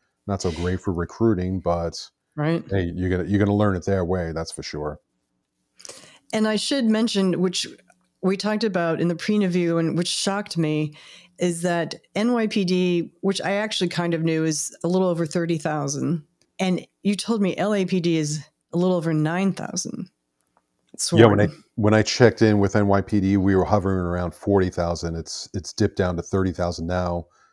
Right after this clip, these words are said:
Speaker 1: Uh, but, uh, L A P D's traditionally been around nine thousand to ten thousand.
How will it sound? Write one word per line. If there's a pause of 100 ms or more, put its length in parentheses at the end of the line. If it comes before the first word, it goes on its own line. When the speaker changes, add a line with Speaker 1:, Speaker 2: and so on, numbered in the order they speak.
(460)
Speaker 1:
Uh,
but,
uh,
L
A
P
D's
traditionally
been
around
nine
thousand
to
ten
thousand.